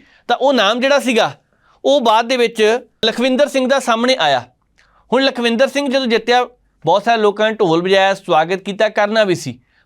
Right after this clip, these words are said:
ਪਰ ਸਵਾਲ ਇਹ ਉੱਠਦਾ ਪਿਆ ਕਿ ਪਹਿਲਾਂ ਕਿਵੇਂ ਇਹ ਐਲਾਨ ਦਿੱਤਾ ਗਿਆ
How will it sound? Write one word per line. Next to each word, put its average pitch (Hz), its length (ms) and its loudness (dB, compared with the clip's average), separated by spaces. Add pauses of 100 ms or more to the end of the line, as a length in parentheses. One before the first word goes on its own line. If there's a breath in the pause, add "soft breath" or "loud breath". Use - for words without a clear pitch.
ਪਰ 226 120 0
ਸਵਾਲ 202 360 0
ਇਹ 269 40 0
ਉੱਠਦਾ 185 260 -2
ਪਿਆ 156 260 -2 (340)
ਕਿ 247 80 -4
ਪਹਿਲਾਂ 208 600 0 (540)
ਕਿਵੇਂ 277 420 0 (560)
ਇਹ 233 140 2
ਐਲਾਨ 185 380 0
ਦਿੱਤਾ 202 260 -2
ਗਿਆ 175 340 -2